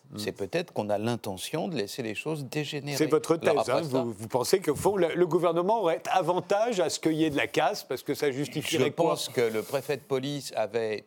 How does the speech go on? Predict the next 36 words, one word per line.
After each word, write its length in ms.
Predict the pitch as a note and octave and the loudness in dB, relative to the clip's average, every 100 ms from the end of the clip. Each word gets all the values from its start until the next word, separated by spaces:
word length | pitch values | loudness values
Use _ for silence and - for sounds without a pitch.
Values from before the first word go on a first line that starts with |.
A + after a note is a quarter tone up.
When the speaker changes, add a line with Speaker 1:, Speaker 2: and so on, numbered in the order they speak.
| _ | _
Speaker 2:
tous 140 | A3+ | -2
les 120 | G#3 C3+ | -2 -2
dossiers 400 | A#2 A2 - A#2 | -4 -6 -6 -4
en 120 | G#2+ | -4
main 160 | G#2+ | -4
lui 120 | G2 F2+ | -6 -4
permettant 460 | G#2+ F#2+ G2 G#2 | -4 -4 -4 -6
de 80 | F#2 | -6
le 100 | F#2 | -8
faire 300 | - A#2 E2+ | -4 -4 -4
dès 380 | F#2 G#2 C3 - _ _ _ _ - | -2 0 0 -2 _ _ _ _ -16
le 60 | |
premier 420 | G#2 - A2 G#2+ G#2 | -14 -6 -6 -6 -12
samedi, 520 | - F#2+ G2 C3 - - - - G#2+ | -12 -12 -6 -6 -6 -10 -20 -8 -6
et 100 | G2+ | -2
que 120 | A#2 | -2
ça 200 | - G#2+ | 0 0
n'a 160 | G#2+ | 0
pas 180 | - D3 | 0 0
été 240 | C#3+ D3 C#3+ | 0 -2 -4
fait. 240 | - A2+ - | -2 -2 -2
Après 300 | - F2 F2 | -4 -6 -8
ça, 180 | B2+ | -4
les 120 | C3 F#2 | -4 -6
conclusions, 680 | F#2+ F2+ E2+ D2+ G2 C#3 | -10 -12 -14 -12 -8 -6
moi, 220 | C3+ F#2 - - - | -4 -4 -4 -12 -20
je 80 | - | -18
suis 120 | - | -14
pas 160 | - A2+ | -2 0
dans 120 | G2 | 0
la 140 | F2+ | -2
tête 260 | F#2+ A#2 G2+ | -2 -4 -4
de 80 | F#2 | -10
cet 180 | - G#2 | -4 -4
homme-là, 460 | F#2 B2 F#3+ G3 | 0 0 0 0
hein. 240 | A2+ C#3+ | -2 -2